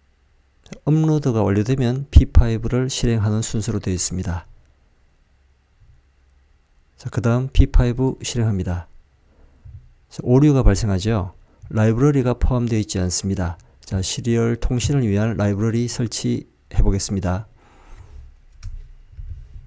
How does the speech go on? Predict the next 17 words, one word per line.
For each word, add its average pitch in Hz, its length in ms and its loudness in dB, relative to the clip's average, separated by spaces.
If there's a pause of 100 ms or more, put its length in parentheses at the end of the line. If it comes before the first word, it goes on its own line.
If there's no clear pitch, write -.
(1800)
자, 117 160 -2
보이는 147 340 4
것처럼 120 460 0
유알엘에 127 840 2
접속을 113 760 -4
합니다. 95 500 -2 (1300)
유알엘 131 360 2
접속 - 800 -4
후 143 420 2 (300)
하단 147 560 0
내려가 113 320 2
보면, 110 400 0 (200)
어, 101 220 0
가이드가 117 460 2
있습니다. 90 600 -4
가이드 117 300 0
클릭. 113 340 -4